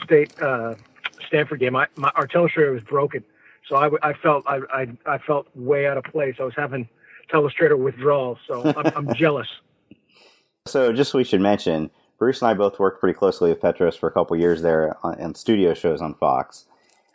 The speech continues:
Speaker 3: Uh, Petros is a storyteller, uh, to say the least. In fact, he came, he has come on this podcast and told some of the most memorable stories we've ever had on this podcast. I'm trying to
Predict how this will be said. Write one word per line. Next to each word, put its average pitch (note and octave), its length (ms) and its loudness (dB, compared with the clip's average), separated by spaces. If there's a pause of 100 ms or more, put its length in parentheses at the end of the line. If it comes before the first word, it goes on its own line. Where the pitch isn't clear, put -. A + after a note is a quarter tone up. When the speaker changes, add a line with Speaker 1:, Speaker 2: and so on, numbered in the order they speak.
Speaker 3:
Uh, D#2+ 240 2
Petros G#2+ 580 0
is G#2+ 140 0
a F#2+ 100 2
storyteller, D2+ 800 -2 (280)
uh, E2 200 -2
to - 120 -8
say G2+ 200 0
the F2 80 -4
least. F#2+ 180 0
In G2 60 -4
fact, G2 180 0
he G2+ 100 -2
came, G#2 220 0
he G2+ 140 -2
has G2+ 100 2
come G#2+ 160 -2
on F#2+ 120 2
this F2 120 -4
podcast G#2 480 0
and - 80 -10
told F#2+ 200 0
some F2+ 120 -4
of F2+ 40 -2
the E2+ 60 -2
most E2+ 220 -4
memorable F2 360 0
stories E2+ 560 0 (360)
we've G#2 160 2
ever G2+ 200 4
had A#2+ 200 0
on G2+ 120 -2
this F#2 140 -6
podcast. F2 560 -2
I'm F#2+ 100 -6
trying C3+ 220 0
to A2 220 0